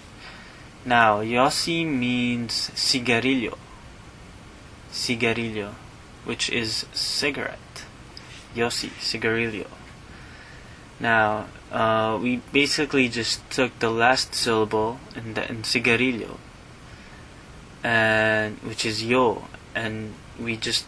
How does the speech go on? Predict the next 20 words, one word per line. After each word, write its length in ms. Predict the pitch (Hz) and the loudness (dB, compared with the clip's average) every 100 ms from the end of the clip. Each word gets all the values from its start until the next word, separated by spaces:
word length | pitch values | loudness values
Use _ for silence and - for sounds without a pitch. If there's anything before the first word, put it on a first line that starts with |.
| - | 2
added 420 | 113 113 110 107 | 4 4 2 -4
the 100 | - | -6
first 520 | 107 - 123 135 - - | -10 -4 0 2 0 -4
syllable, 460 | 110 104 101 107 | -2 -4 -2 -4
which 200 | 110 - | -4 -6
is 100 | 107 | -4
si. 360 | - - 139 131 - - - - - - - - - - - - - | -2 -2 -4 -8 -14 -18 -18 -18 -18 -18 -16 -16 -16 -16 -18 -18 -8
Combine 380 | - 117 117 120 | -6 4 6 6
them 160 | 120 110 | 2 -4
together, 640 | 117 120 127 110 101 101 - | 0 4 6 4 0 -4 -10
you 80 | 113 | -10
get 260 | 107 107 104 - | 0 2 2 -2
yosi. 440 | 131 156 - 85 - - - - - - - - | -4 -2 -4 -6 -12 -16 -18 -18 -18 -18 -20 -16
Yeah, 220 | 117 120 - - - - | -14 -12 -14 -16 -18 -16
which 180 | - - | -14 -8
becomes 360 | 117 123 110 110 | -6 -4 -4 -2
a 40 | |
slang 440 | - 113 110 117 | -2 0 -2 -2
word, 220 | 107 - - - - | -6 -10 -12 -16 -14
yosi, 440 | - 110 120 - | -10 -8 -8 -8